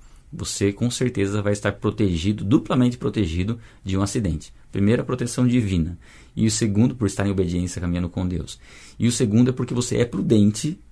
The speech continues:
nas leis de trânsito. Não adianta nada você, por exemplo, falar, "Não, eu, eu, eu creio em Jesus Cristo, é como meu Senhor, tenho Ele como meu Senhor, sou protegido por Ele." Mas você ultrapassa em faixa dupla.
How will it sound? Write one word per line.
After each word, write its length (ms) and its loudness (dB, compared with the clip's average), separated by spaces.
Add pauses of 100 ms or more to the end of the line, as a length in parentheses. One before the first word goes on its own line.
(480)
nas 440 0
leis 220 0
de 60 -4
trânsito. 460 -2 (640)
Não 80 -4
adianta 280 2
nada 280 2
você, 320 -2
por 200 -6
exemplo, 280 -4
falar, 120 -2
"Não, 180 0
eu, 180 -2
eu, 280 -4 (460)
eu 600 -4 (100)
creio 240 2
em 20 0
Jesus 320 -4
Cristo, 500 -2
é 120 -6
como 180 -4
meu 140 -2
Senhor, 320 -4
tenho 180 -4
Ele 100 -2
como 160 -4
meu 100 -2
Senhor, 260 -4
sou 120 -4
protegido 380 -4
por 160 -2
Ele." 180 0 (280)
Mas 180 0
você 160 -2
ultrapassa 480 0
em 60 0
faixa 260 -2
dupla. 340 -4